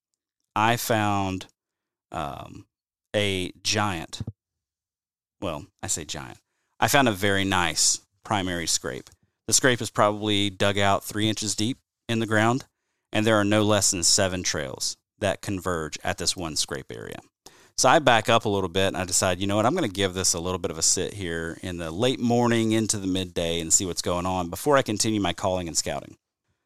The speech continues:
So I sit there for a little while, and I see nothing, but then I do hear a buck grunting and moving from my east to my west, and he's clearly just cruising, but grunting the whole time, "Bruh,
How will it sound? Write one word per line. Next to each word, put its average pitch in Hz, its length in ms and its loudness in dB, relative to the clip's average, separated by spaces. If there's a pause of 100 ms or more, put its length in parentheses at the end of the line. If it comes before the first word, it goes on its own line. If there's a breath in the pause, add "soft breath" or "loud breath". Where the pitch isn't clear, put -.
(100)
So 147 140 4
I 147 40 6
sit 143 200 4
there 147 160 6
for 143 120 4
a 131 60 8
little 117 160 8
while, 107 320 8 (260)
and 123 160 2
I 113 100 6
see 139 200 6
nothing, 117 480 2
but 98 140 -4
then 135 120 6
I 120 60 4
do 123 280 4
hear 117 280 2
a 104 60 6
buck 95 300 2
grunting 104 500 0
and 87 160 -2
moving 104 340 0
from 98 220 -2
my 98 160 0
east 92 460 -4
to 110 100 -2
my 101 160 0
west, 95 400 -2
and 135 80 -2
he's 151 180 0
clearly 104 460 0
just 90 240 -2
cruising, 95 480 -4
but 92 120 -6
grunting 95 380 -2
the 85 80 -8
whole 87 160 -4
time, 78 320 -6
"Bruh, 85 320 -4